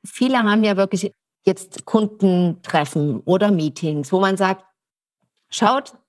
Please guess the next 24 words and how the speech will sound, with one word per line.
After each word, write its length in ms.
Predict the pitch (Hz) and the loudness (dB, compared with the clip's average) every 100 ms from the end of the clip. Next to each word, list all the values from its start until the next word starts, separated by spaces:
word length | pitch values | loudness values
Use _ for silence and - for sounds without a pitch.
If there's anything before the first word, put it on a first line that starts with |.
| _ | _
her, 360 | - 180 202 285 | -4 0 2 0
wir 220 | 180 208 233 | 0 0 2
sind 340 | 240 247 247 | 2 2 0
Trendsetter, 640 | - 349 - 214 226 226 | -2 -2 0 0 0 0
wir 140 | 175 170 | 0 -2
sind 340 | 175 185 - - | 0 -2 -2 -4
echt 320 | 190 180 - - _ _ | -4 -4 -8 -20 _ _
immer 260 | 262 277 269 | 0 2 2
mit, 340 | 226 240 - | 2 -2 -4
äh, 180 | 131 135 - - | -4 -4 -6 -2
beim 220 | 190 190 | 0 0
Zeitgeist 560 | - 214 214 214 214 - | 0 -2 0 0 -2 0
ganz 240 | 247 - | 0 0
vorn 200 | - 233 | -2 0
dabei. 480 | 233 202 175 214 453 _ _ _ _ | 0 2 0 -2 -6 _ _ _ _
Und 220 | 196 180 | -2 0
wir 240 | 214 233 | 0 0
haben 420 | 202 202 233 240 - _ - | 0 0 0 -6 -8 _ -2
jetzt 260 | 202 - | -2 0
anstatt 640 | 180 180 - 180 180 - _ _ _ _ | -2 -2 0 0 0 -6 _ _ _ _
den 300 | 185 156 143 - - | 0 0 -6 -10 0
Beutel 1000 | 170 180 202 208 196 185 180 170 147 - _ _ _ _ _ - | 2 2 2 0 2 2 0 -2 -6 -10 _ _ _ _ _ -4
komischen 500 | 196 214 247 262 262 | 0 0 0 -2 0
Tee, 360 | 262 269 320 | -2 0 -2